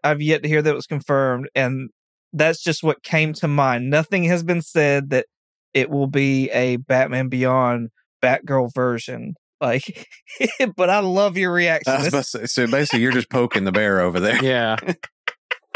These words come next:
Speaker 3: Yeah, I,
Speaker 1: Uh.
Speaker 3: I want them to do, like, uh, Batman Beyond was, like, a really cool, I know they continued on the story in the comics,
Speaker 1: Mm-hmm.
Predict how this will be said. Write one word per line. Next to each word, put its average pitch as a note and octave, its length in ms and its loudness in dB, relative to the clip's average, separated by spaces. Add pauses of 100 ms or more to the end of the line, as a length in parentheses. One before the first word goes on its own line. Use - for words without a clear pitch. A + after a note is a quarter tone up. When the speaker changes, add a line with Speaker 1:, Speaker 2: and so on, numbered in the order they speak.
(1160)
Speaker 3:
Yeah, C3 460 2
I, B2+ 320 -2
Speaker 1:
Uh. C4 520 0 (560)
Speaker 3:
I C#4 120 4
want C3+ 300 0
them G#2+ 160 -2
to G#2+ 100 -4
do, G2+ 180 -2
like, B2 280 0
uh, B2+ 260 2
Batman E3+ 320 0
Beyond G#2+ 360 0
was, G2 240 -4
like, G2 280 -4
a A#2+ 100 0
really G#2 380 0
cool, G2 500 0 (440)
I C3+ 60 0
know D#3+ 100 4
they E3+ 100 4
continued C#3 480 0
on A#2+ 200 2
the A2 80 0
story A2 600 0
in A2+ 100 -4
the F#2+ 80 0
comics, G#2 800 -2
Speaker 1:
Mm-hmm. C3+ 340 -4